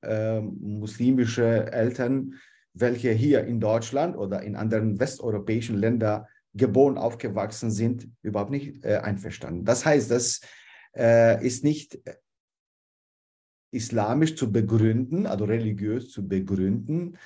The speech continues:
Vielmehr ist, ähm, mit der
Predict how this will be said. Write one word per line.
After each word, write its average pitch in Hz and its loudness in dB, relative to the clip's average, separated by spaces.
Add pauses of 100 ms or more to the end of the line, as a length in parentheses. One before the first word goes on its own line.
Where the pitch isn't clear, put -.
(340)
Vielmehr 151 4
ist, 135 -4
ähm, 113 2 (1040)
mit 135 2
der 110 4